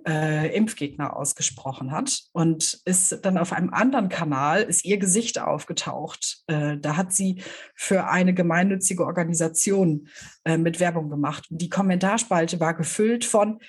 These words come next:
"Hä, wie passt die denn da rein? Das passt ja gar nicht. Die macht doch, die ist doch eigentlich so und so. Ähm,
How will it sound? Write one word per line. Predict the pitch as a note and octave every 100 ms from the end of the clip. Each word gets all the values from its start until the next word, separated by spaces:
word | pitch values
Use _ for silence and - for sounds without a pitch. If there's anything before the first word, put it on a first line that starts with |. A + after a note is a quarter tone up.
| - _ _
"Hä, | - F3 A3+ G#3
wie | A3
passt | - A#3+ A#3 -
die | G3+ A#3+
denn | A3+ D#3+ D3+
da | D3
rein? | C#3+ - - C#3 C3+ E3 -
Das | E3 F3+
passt | - A#3+ B3
ja | G3+
gar | F#3+ F3 A#3 A#3+
nicht. | F3 C#3+ C#3+ - _
Die | G3+
macht | G#3 G#3 -
doch, | D4 C#4+ -
die | F#3+ G3
ist | F3 -
doch | G3 F#3+
eigentlich | E3+ F#3+ F#3+
so | - A3+
und | A#3 D#3+
so. | D3 C3+ C3 D3+ -
Ähm, | - E3+ E3 E3